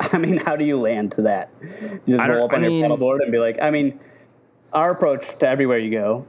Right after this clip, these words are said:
Speaker 1: um, is you would bring something. You're guests there, so you should bring a gift. Like when we went to the San Blas Islands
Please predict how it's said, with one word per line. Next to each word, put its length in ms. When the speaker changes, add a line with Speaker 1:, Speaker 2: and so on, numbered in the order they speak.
Speaker 1:
um, 420
is 220
you 60
would 100
bring 180
something. 360
You're 100
guests 360
there, 180
so 100
you 60
should 160
bring 140
a 40
gift. 320
Like 220
when 80
we 100
went 220
to 60
the 40
San 240
Blas 240
Islands 420